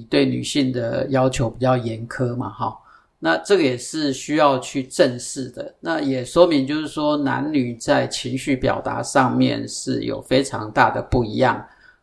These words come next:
啊。这是，这是从男性的角度来看女性了哈。当然，我们如果说从生理的构造，除了刚刚严老师讲的生理期以外，还有就是说人，呃，男性跟女性的那种大脑的设计也有不一样哈。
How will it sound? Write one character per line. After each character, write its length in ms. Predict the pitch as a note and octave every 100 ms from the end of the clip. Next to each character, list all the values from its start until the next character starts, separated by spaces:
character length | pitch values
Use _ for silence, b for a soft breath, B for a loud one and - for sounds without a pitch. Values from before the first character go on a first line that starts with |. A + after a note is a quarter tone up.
| _
啊。 180 | A#2+ B2+
这 100 | -
是， 360 | D#3+ E3 D#3 C#3 -
这 140 | D#3+
是 240 | D3+ D3+ C3
从 280 | C3+ B2+
男 180 | C3 C3+
性 200 | D#3+ F3
的 100 | G#3+
角 220 | - G#2+
度 220 | - C3+ A#2+
来 280 | A2 A#2 -
看 280 | C3+ C3
女 160 | A#2 A2+
性 260 | - - -
了 60 | -
哈。 220 | - A2+ _ _ _ _ _ _ _
当 180 | G3
然， 160 | - E3
我 60 | C#3
们 120 | D3+
如 120 | G3
果 160 | E3+ C#3
说 180 | E3+
从 400 | E3+ - C3+ D3
生 280 | D3 - F#3
理 120 | E3
的 120 | B2+ C3+
构 180 | E3
造， 160 | D3 D#3
除 180 | D3 C#3+
了 140 | D3
刚 180 | C3+ D3
刚 120 | D3
严 120 | D3
老 140 | C#3+ B2
师 140 | -
讲 200 | - A#2
的 120 | A#2+
生 200 | B2+ C#3+
理 120 | C#3+ A2+
期 320 | - A2+ A2+
以 100 | B2+
外， 160 | C3
还 160 | B2+ C#3
有 80 | C3+
就 140 | C3
是 100 | C#3
说 400 | C3+ C#3+ C3+ C3+
人， 400 | B2 B2 A#2+ B2 -
呃， 260 | C3 A#2+
男 240 | A#2+ A#2+ D3
性 240 | - D#3
跟 160 | D3+ -
女 160 | A#2+
性 260 | A#2 - C3
的 120 | B2
那 160 | B2+ C3
种 260 | A#2 A2 -
大 220 | D#3+ C#3
脑 220 | A#2 G#2+
的 160 | A#2+ B2+
设 280 | - - B2+
计 220 | - C3+
也 160 | G#2+ A#2+
有 100 | G#2
不 240 | - A#2+
一 120 | G2+
样 220 | G#2 F#2 -
哈。 200 | G#2